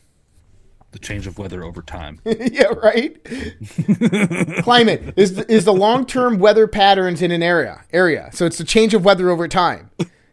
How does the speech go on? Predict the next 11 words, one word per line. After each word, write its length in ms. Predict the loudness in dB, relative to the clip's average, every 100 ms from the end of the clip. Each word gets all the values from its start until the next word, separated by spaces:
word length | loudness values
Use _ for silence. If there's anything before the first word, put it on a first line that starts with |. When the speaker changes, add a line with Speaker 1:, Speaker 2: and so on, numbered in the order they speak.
| _
Speaker 2:
So 160 | -6
climate 480 | -4 2 4 6 4
change 540 | 4 2 4 2 0 -4
is, 80 |
kinda 280 | 0 0 0
seems 240 | -2 -2 -2
like 140 | -4
a 40 | -4
redundancy, 800 | -4 2 2 2 -4 -8 -12
right? 320 | -8 -6 -6 -8 _ _ _ _ _ _ _ _ _ -20 -6
Well, 260 | -4 -4